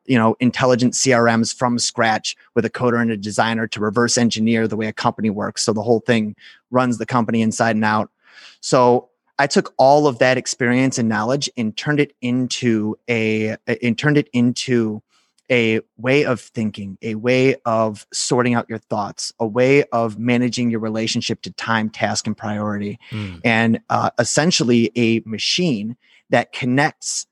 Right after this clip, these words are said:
Speaker 1: that, that essentially acts as a bridge to, uh, connect you from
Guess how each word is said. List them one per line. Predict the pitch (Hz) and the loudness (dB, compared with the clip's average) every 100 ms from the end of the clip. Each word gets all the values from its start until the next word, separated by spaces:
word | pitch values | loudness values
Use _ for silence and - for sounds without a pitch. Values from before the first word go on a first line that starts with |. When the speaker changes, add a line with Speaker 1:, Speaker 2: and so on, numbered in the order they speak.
| - | 0
Speaker 1:
that, | 123 - - | 0 0 -8
that | 123 120 - | 0 0 0
essentially | 127 - 151 - | -4 -2 -4 -2
acts | 123 120 | -4 -4
as | 120 | -6
a | |
bridge | 98 107 127 139 92 104 - _ _ _ | -8 -2 0 0 -2 -10 -10 _ _ _
to, | - 143 143 127 120 117 110 _ _ _ _ - | -6 0 2 2 0 -2 -8 _ _ _ _ 2
uh, | 110 | 2
connect | - - 135 127 - | 0 -2 0 0 0
you | 120 | -2
from | 113 127 113 113 | 2 2 2 0